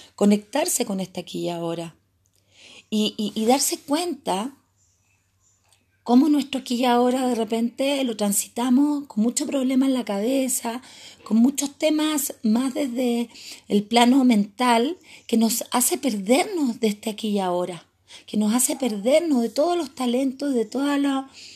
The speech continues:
el amor que hay en este aquí y ahora. Entonces hoy día es un día muy importante de resignificar, eh, de, de dejar de lado todo lo que no me aporta amor,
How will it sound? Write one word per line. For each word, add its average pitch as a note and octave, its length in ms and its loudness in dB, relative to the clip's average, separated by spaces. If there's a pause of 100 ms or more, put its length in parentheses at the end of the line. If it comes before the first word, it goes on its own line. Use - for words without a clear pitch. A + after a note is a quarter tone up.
(440)
el G#3+ 160 0
amor A3 480 2
que A3+ 160 0
hay A3+ 200 2
en A3 100 -4
este G#3 200 -8
aquí G#3 180 -8
y G#3 100 -2
ahora. G3 500 -2 (1120)
Entonces F#3 380 0
hoy G#3 60 -2
día A3+ 160 0
es A3 60 -2
un G#3 160 -2
día A3+ 160 -2
muy A3 180 2
importante B3+ 600 -2
de C4 140 0
resignificar, A#3 1000 -4 (1000)
eh, F#3+ 1080 2
de, F#3 560 2
de F#3+ 160 0
dejar A3 340 2
de C#4 100 -2
lado C#4 380 0
todo E4 240 -2
lo F4 140 0
que C#4+ 140 0
no C4+ 160 4
me A4 100 -4
aporta A#3+ 440 -4
amor, D#3 260 -6